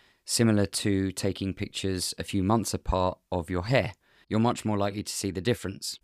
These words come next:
Whereas if you go by what you see every day, then again, the changes will be so subtle that you may miss them. And this can often lead to people feeling like they're not seeing any progress. So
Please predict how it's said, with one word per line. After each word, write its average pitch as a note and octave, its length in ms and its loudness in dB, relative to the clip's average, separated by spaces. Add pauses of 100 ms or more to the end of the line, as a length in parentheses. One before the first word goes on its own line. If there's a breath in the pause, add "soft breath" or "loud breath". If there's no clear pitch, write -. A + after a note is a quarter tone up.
Whereas G#2 260 6
if G2+ 120 -2
you G2+ 60 -4
go G#2 180 6
by F#2+ 140 4
what G2 140 0
you F2+ 60 -2
see F#2 400 -2
every F#2 200 -2
day, A#2+ 400 6 (560)
then G2 120 0
again, F2+ 400 0 (140)
the F#2 100 -2
changes F#2+ 360 2
will F#2 100 -2
be F2+ 120 -4
so F#2 200 0
subtle F2 420 -4
that - 160 -6
you F2+ 140 -4
may F2+ 180 -4
miss F#2+ 300 -2
them. F#2 340 -6 (140)
And G2 120 0
this A2 120 4
can A#2+ 140 4
often G#2 300 2
lead G2+ 220 0
to F#2+ 100 -8
people F#2 360 -6
feeling F#2+ 560 0
like F#2 260 -6
they're F2+ 140 -2
not F#2 240 -4
seeing F#2 240 -4
any F2 180 -4 (100)
progress. F#2 760 -2 (720 soft breath)
So G2 340 4